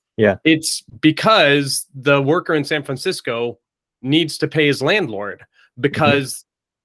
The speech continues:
Speaker 2: it's really valuable to be in San Francisco around all of those people, around all those connections. And basically, that value gets soaked into the land.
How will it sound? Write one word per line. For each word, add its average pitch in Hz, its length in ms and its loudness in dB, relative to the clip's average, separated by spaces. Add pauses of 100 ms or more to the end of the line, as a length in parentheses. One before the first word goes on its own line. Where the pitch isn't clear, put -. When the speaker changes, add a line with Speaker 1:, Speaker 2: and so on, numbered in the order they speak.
(380)
Speaker 2:
it's 160 180 -4
really 208 280 0
valuable 147 600 0
to 127 80 -2
be 185 280 -2
in 180 100 0
San 156 240 -4
Francisco 139 600 -8
around 143 400 -4
all 139 200 -2
of 113 120 -6
those 113 200 -10
people, 202 480 -2
around 123 220 -4
all 117 100 -8
those 113 140 -12
connections. 196 680 -4 (400)
And 156 280 0 (300)
basically, 147 840 0 (1200)
that 143 360 -2
value 156 300 0
gets 139 200 -6
soaked 131 220 -8
into 113 160 -12
the 104 120 -16
land. 101 460 -14